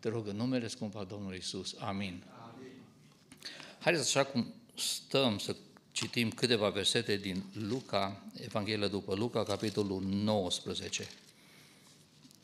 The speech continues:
Luca, capitolul nouăsprezece, începând cu versetul treizeci și cinci. Luca nouăsprezece, de la treizeci și cinci.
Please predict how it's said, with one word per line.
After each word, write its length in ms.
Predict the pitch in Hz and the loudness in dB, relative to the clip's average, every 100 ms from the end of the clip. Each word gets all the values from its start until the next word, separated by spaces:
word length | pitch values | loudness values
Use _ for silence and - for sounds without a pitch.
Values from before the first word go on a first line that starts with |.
| - - - - - - - - - - | -20 -20 -20 -20 -20 -20 -20 -20 -20 -6
Luca, 240 | 135 135 113 | -2 0 2
capitolul 460 | 110 107 104 104 | 2 2 2 2
nouăsprezece, 480 | 104 123 - 113 - | 2 0 2 0 0
începând 320 | 104 127 135 | 0 2 2
cu 60 | 120 | 2
versetul 380 | 113 127 110 107 | 2 2 0 -2
treizeci 300 | 123 101 95 | -2 -2 -6
și 140 | - | -6
cinci. 420 | - 90 82 - - - _ - - - _ _ _ _ - - - | -6 -6 -6 -10 -12 -20 _ -20 -20 -20 _ _ _ _ -20 -20 -18
Luca 240 | - 113 104 | -8 -6 -4
nouăsprezece, 640 | 107 117 107 123 123 120 | -2 -4 -4 -4 -2 -4
de 120 | 101 | -2
la 80 | 101 | -2
treizeci 340 | 101 113 101 | -2 -6 -6
și 120 | - - | -10 -10
cinci. 400 | - 98 - | -8 -6 -8